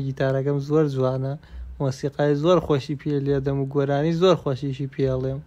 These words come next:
خۆتانە مناسن. ئەم دۆڵاب و مۆڵابەم هەیە بۆ جل و قۆندەرە و خۆتان زان جلم زۆرە، جلەکانم لەوێ دانێم. ئەو دوو بووموبەیشی مناڵی و ئەو شتانەیە ناومە لێرە دام ناوە. ئا،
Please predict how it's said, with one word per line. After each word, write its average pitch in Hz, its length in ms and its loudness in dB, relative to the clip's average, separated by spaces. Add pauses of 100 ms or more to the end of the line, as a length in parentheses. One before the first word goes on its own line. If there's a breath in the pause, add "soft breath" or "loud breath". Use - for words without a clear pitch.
خۆتانە 165 440 4
مناسن. 143 440 2 (560 soft breath)
ئەم 180 120 2 (100)
دۆڵاب 165 440 4
و 165 160 0
مۆڵابەم 165 640 4
هەیە 180 260 2
بۆ 170 120 2 (420)
جل 170 200 0
و 156 160 2
قۆندەرە 156 640 2
و 156 40 0 (540 soft breath)
خۆتان 175 360 4
زان 170 160 6 (100)
جلم 175 260 4 (120)
زۆرە، 147 400 6 (400)
جلەکانم 160 560 2
لەوێ 160 180 4 (100)
دانێم. 131 340 2 (100)
ئەو 196 100 2 (100)
دوو 180 140 2
بووموبەیشی 180 680 6 (100)
مناڵی 165 600 4
و - 100 2
ئەو 170 160 0
شتانەیە 151 640 2
ناومە 143 320 0
لێرە 139 320 2
دام 147 180 0 (100)
ناوە. 135 340 -2 (1300 soft breath)
ئا، 131 80 4